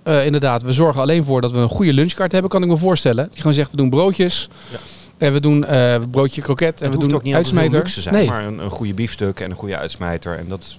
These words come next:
Speaker 2: en, eh, bitterballen met een biertje aan. Dat is wat mensen
Speaker 1: Dat, dat kan een propositie. Het zit hem vooral in, wat wil je uitstralen? En als jij gewoon zegt, "We hebben hier, eh, elke dag kan je voor een tientje, kan je, eh, mag het woord niet noemen van sommige golfbaaneigenaren, een daghap,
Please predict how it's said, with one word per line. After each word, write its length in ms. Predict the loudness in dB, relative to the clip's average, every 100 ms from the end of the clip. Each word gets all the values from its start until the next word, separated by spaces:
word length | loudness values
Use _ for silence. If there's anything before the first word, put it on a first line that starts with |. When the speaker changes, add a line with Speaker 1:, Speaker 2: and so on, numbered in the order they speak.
| -10
Speaker 2:
en, 200 | -10 -8
eh, 60 | -10 -6
bitterballen 560 | -4 -4 -2 -2 0 -2
met 120 | -4
een 60 |
biertje 420 | -4 -6 -6 -8 -10
aan. 260 | -10 -12 -16 -20
Dat 100 | -20
is 60 | -16
wat 100 | -16
mensen 340 | -16 -16 -16 -18 -20 _ -20 -20 _
Speaker 1:
Dat, 180 | -2 0
dat 140 | 0 2
kan 120 | 0
een 80 | 2
propositie. 580 | 0 2 2 0 -2
Het 80 | -2
zit 120 | 0
hem 100 | 2
vooral 220 | 2 2 2
in, 140 | 2
wat 140 | 0
wil 120 | 2 2
je 120 | 2
uitstralen? 500 | -2 -2 0 0 2
En 80 | 0
als 80 | 2
jij 100 | 2
gewoon 180 | 2
zegt, 160 | 2 2
"We 60 | 2
hebben 180 | 2 2
hier, 280 | 2 0
eh, 140 | 2 2 2
elke 480 | 0 0 2 0 0 0
dag 240 | -2 0
kan 200 | 0 2
je 120 | 2
voor 240 | 2 0 0
een 120 | 0
tientje, 460 | 0 0 2 0 0
kan 220 | 0 2
je, 240 | 2 0 -2
eh, 220 | -4 -2 -2 -4 -2
mag 140 | -2
het 100 | 0
woord 160 | 0 0
niet 100 | 2
noemen 180 | 0
van 100 | 0
sommige 260 | -2 -2 -2
golfbaaneigenaren, 920 | -2 -2 0 -2 0 2 2 2 0
een 200 | 0 -2 0
daghap, 480 | -2 -2 -2 -4